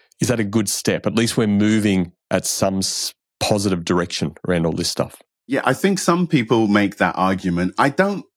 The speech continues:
Speaker 2: I'm at times hostile to this idea of cookie cutter approach. And let, let me give you an example, because I, I think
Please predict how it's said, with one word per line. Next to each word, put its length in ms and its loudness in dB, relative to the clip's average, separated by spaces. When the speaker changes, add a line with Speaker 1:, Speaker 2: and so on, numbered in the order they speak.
Speaker 2:
I'm 180 0
at 120 -4
times 320 0
hostile 680 -4
to 340 2
this 420 -4
idea 340 0
of 100 -6
cookie 300 -6
cutter 340 -4
approach. 420 -4
And 200 2
let, 220 2
let 140 2
me 120 -2
give 160 2
you 80 2
an 80 2
example, 460 0
because 280 0
I, 160 0
I 120 2
think 340 -4